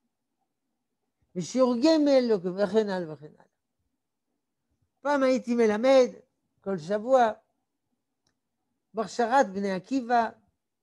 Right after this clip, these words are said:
מאמריקה בקיבוץ יבנה. טוב, יום אחד הגיע מחזור חדש בסוף השנה מאמריקה.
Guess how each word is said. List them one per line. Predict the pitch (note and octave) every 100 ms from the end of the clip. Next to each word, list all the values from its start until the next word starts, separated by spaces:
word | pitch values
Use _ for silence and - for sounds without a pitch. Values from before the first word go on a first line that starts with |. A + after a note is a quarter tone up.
| -
מאמריקה | F3 E3+ A#3 A#3+ A3 - G#3 G3 F#3
בקיבוץ | F3+ A3+ G#3 F#3+ F3+
יבנה. | D3 B2+ _ _ _ _ _ _ _
טוב, | - D4+ D4 _ _ _ _ _ _ _ _ _ _ _ _ _ _ _ _ _ _ _
יום | C4+ C#4
אחד | A#3+ B3 C4+ C4 -
הגיע | A3 F#3 A#3+ A3+
מחזור | G3 F3 A3+ F3+
חדש | F#3+ F3 F#3 F#3+ -
בסוף | E3 A3 F3
השנה | F3 - D#3+ G3 G3+ G3 _ _ _ _
מאמריקה. | G3+ G#3 G#3+ E3 C3+